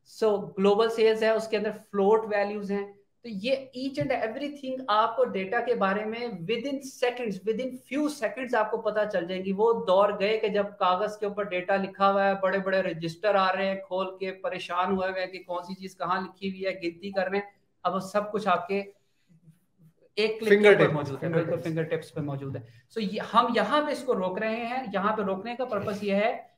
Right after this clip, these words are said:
Speaker 1: ये notebook आपके साथ शेयर होगी, data set आपके साथ शेयर होगा,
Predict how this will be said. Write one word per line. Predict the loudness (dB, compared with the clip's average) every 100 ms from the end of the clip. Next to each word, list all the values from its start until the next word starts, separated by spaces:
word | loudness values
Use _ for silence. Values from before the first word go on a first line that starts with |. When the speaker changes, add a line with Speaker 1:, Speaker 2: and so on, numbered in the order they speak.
| -8
Speaker 1:
ये | 0
notebook | 2 2 4
आपके | 4 2
साथ | -2 -4
शेयर | -2 -2
होगी, | -2 -4
data | -4 -2 0
set | -2 -2 -2
आपके | -2 -4
साथ | -4
शेयर | -4 -4
होगा, | -2 -2